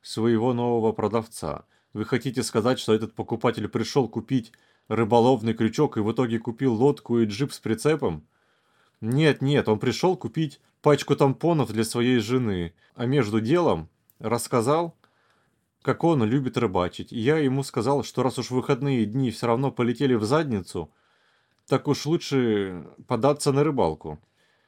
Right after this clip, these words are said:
Вы, может, замечали у себя такую привычку, вы открываете тему так, между делом, и тема никак не касается той, которую вы сейчас обсуждаете. И вы ждете, что собеседник задаст вам вопрос по этой теме.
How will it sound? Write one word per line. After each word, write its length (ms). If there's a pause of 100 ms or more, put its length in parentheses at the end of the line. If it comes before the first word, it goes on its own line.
(560)
Вы, 160
может, 280
замечали 540
у 100
себя 240
такую 300
привычку, 680
вы 280
открываете 680
тему 480 (1120)
так, 300
между 340
делом, 480 (540)
и 180
тема 360
никак 400
не 80
касается 560
той, 200
которую 400
вы 120
сейчас 340
обсуждаете. 800 (800)
И 140
вы 140
ждете, 440
что 220
собеседник 680
задаст 360
вам 160
вопрос 380
по 100
этой 200
теме. 400